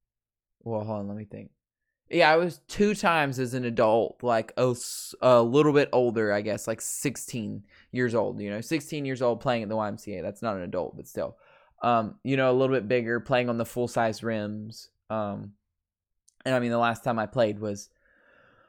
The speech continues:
oh my God, I'm twenty-one coming up, twenty-one, so, uh, five years ago. Jeez, I haven't played in five years. But yeah, no, I know I can still jump that high. Um, how high can you jump?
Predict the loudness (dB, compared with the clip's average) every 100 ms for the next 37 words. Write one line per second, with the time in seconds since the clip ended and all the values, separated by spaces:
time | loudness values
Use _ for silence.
0 | _ _ _ -8 -6 -6 -6 -4 -4 -6
1 | -12 -8 -6 -4 -4 -4 -4 -4 -2 -2
2 | -2 -2 -4 -4 -8 -10 -18 _ -6 -4
3 | -4 -4 -6 -12 _ -8 -6 -6 -4 -4
4 | -6 -6 -10 -12 -10 -8 -8 -8 -8 -8
5 | -8 -10 -12 -14 -16 -18 -18 -16 -14 -14
6 | -14 -14 -14 -14 -14 -14 -14 -14 -16 -18
7 | -20 -20 -20 -20 -16 -6 -2 0 -2 -4
8 | -6 -8 -10 -14 -14 -16 -18 -14 -8 -8
9 | -8 -10 -8 -10 -10 -6 -6 -6 -10 -14
10 | _ _ -20 _ 6 8 8 6 4 4
11 | 6 4 2 -2 -2 -2 0 0 0 0
12 | -2 -2 -6 -8 -8 -12 -16 _ -4 -4
13 | 0 2 4 2 0 -8 -4 -2 -2 -6